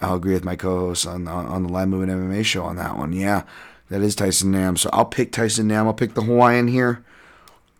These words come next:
Uh, but, uh, I'm not telling you to, uh, go crazy on that. In fact, since I didn't do anything, I'll, I'll fill that in for my last avoid list, just to be honest and transparent, 'cause I didn't play it. I probably won't.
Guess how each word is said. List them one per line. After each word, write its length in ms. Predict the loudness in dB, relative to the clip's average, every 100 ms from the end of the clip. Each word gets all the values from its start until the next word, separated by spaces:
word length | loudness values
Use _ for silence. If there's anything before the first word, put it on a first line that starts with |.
| _ _
Uh, 500 | -8 -4 -2 -2 -2
but, 260 | 0 2 2
uh, 520 | 2 0 0 -2 -4
I'm 180 | -4 0
not 160 | 2 0
telling 280 | 0 -2
you 100 | 0
to, 180 | -2 -2
uh, 300 | -4 -6 -8 -12 -16 _
go 160 | -2 -2
crazy 440 | 0 -2 0 -2
on 120 | -4 -4
that. 80 |
In 100 | -4
fact, 240 | 2 2 2
since 140 | 2
I 80 | 2
didn't 180 | 2 2
do 140 | 2
anything, 340 | 2 0 -2 -4
I'll, 380 | -6 -6 -8 -6
I'll 140 | -6
fill 200 | -2 -2
that 180 | 0 -2
in 120 | -4
for 140 | -4 -6
my 140 | -6
last 360 | -6 -6 -6 -6
avoid 360 | -8 -8 -8
list, 300 | -8 -8 -8
just 160 | -10 -10
to 40 |
be 160 | -12 -10
honest 380 | -8 -6 -6 -6
and 120 | -8
transparent, 600 | -10 -12 -14 -14 -14 -14
'cause 120 | -10
I 100 | -6
didn't 180 | -6 -6
play 220 | -6 -6
it. 100 | -6
I 40 | -8
probably 240 | -8 -8
won't. 360 | -4 -2 -4